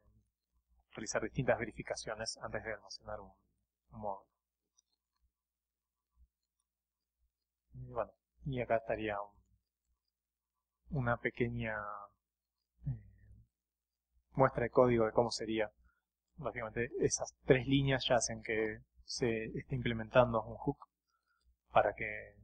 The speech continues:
se ejecute y uno ahí adentro puede hacer lo que necesite. Los, eh, parámetros que recibe la función dependen de cada hook. Eh, eso ya se define en, en el módulo que, que pone,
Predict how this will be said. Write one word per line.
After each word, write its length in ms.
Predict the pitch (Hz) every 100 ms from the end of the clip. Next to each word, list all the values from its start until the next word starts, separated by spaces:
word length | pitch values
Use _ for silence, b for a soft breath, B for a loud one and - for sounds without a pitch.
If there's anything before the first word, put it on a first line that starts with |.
| -
se 180 | - -
ejecute 540 | - - 127 - 160 - _ _ _ _ _ _ -
y 200 | 123 120
uno 180 | 110
ahí 140 | 113 113
adentro 360 | 113 113 120
puede 180 | - 113
hacer 300 | 104 - 110 104 - _ _ -
lo 200 | 151 120
que 80 | 110
necesite. 460 | 104 - - 107 _ _ _ _ _ _ _ _ -
Los, 600 | 135 113 - - - -
eh, 340 | 233 127 117 113
parámetros 520 | - 117 127 135 131 117
que 120 | - 120
recibe 340 | 113 - 127
la 100 | 117
función 540 | - 117 - 143 147
dependen 360 | 139 - 117 113
de 80 | 110
cada 240 | 123 113
hook. 240 | - 151 - - _ _ _ _ _ _ _ - 294
Eh, 380 | 139 117 107 107
eso 240 | 113 -
ya 220 | 107 120 104
se 200 | - 120
define 320 | 107 131 113
en, 140 | 107 101 - _ _ _ _ _ _ _ _ _ _ _
en 140 | - 107
el 80 | 104
módulo 340 | 113 120 113
que, 240 | 107 101 - - _ _
que 120 | - 143
pone, 320 | 120 113